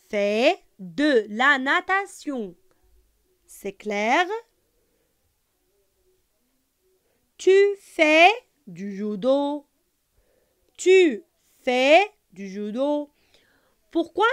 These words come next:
on utilise l'article du avec le sport judo ? Parce que judo, c'est un mot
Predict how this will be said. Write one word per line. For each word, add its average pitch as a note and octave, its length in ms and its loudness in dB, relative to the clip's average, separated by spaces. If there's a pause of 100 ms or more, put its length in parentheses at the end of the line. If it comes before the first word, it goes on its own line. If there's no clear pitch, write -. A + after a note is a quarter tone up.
on F4 60 2
utilise D#4 440 2
l'article C4 840 -2
du B3+ 500 4 (540)
avec C4+ 520 2
le C#4+ 220 0
sport G4 680 6 (140)
judo ? B3 760 -6 (480)
Parce C4 340 -2
que D#4 480 0 (720)
judo, C4+ 420 0 (300)
c'est D#4 240 -4
un F#4 360 2 (600)
mot G#4 560 0